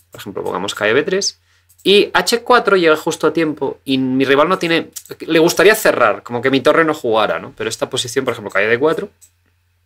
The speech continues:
dama D siete, hace, yo qué sé, torre B uno,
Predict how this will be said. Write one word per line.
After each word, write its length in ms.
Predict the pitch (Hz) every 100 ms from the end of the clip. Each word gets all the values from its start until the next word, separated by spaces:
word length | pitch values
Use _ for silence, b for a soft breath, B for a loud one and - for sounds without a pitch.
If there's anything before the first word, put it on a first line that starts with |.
| _ -
dama 240 | 120 113
D 80 | 135
siete, 520 | 143 185 185 185 175 B B B B B B B _ -
hace, 460 | 104 - 107 101
yo 60 | 98
qué 100 | -
sé, 140 | - -
torre 220 | 104 120
B 120 | 143
uno, 460 | 170 170 190 151